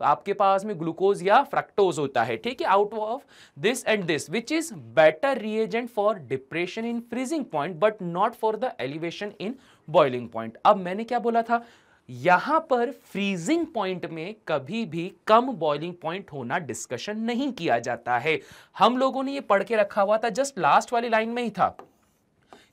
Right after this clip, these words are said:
कि जो आपके पास में रखा हुआ मेथनॉल होता है, ये क्या होता है, सिक्सटी फ़ाइव डिग्री सेंटीग्रेड पर ही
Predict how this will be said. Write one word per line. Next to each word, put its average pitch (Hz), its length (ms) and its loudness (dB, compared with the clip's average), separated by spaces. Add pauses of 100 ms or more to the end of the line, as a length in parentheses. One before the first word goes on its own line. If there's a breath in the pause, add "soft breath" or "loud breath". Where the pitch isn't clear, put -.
कि 233 100 2
जो 277 380 4
आपके 151 420 8
पास 233 360 4
में 240 120 0
रखा 160 300 0
हुआ 214 240 2
मेथनॉल 208 600 0
होता 143 340 0
है, 165 240 -2 (280 loud breath)
ये 180 220 -2
क्या 247 180 4
होता 233 300 4
है, 262 100 2
सिक्सटी 262 640 -6
फ़ाइव 240 640 4
डिग्री 190 600 -2
सेंटीग्रेड 160 960 -2 (100)
पर 196 120 4
ही 196 280 -6